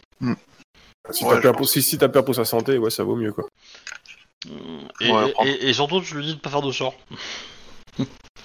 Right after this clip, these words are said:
Speaker 1: Oui. Je lui dis qu'on va aller, euh, parler à quelqu'un d'important.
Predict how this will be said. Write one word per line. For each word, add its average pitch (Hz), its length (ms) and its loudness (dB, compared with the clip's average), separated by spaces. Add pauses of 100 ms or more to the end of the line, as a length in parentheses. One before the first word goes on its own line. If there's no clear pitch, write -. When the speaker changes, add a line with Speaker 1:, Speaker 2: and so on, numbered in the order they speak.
(540)
Speaker 1:
Oui. 135 240 8 (960)
Je 131 140 2
lui 175 60 2
dis 185 120 6
qu'on 180 140 0
va 156 100 8
aller, 160 240 8
euh, 147 100 8
parler 170 260 4
à 165 60 6
quelqu'un 170 260 0
d'important. 165 440 2